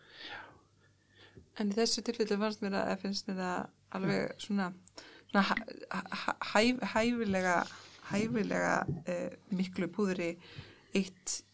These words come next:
Speaker 1: í það, en svona alltaf sjálfsögðu þá var einmitt mjög ótrúverð-, verðugt ef að,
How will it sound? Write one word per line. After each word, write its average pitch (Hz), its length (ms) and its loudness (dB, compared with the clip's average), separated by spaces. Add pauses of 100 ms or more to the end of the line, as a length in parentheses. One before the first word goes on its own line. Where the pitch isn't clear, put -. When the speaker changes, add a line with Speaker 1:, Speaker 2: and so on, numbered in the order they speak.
Speaker 1:
í 190 160 2
það, 151 360 0
en 151 100 0
svona 160 160 -4
alltaf 165 180 0
sjálfsögðu 165 340 -2
þá 160 120 -4
var 160 160 -2
einmitt 160 180 -8
mjög 165 240 -2
ótrúverð-, 160 680 -2
verðugt 156 440 -2
ef 156 80 -2
að, 151 160 0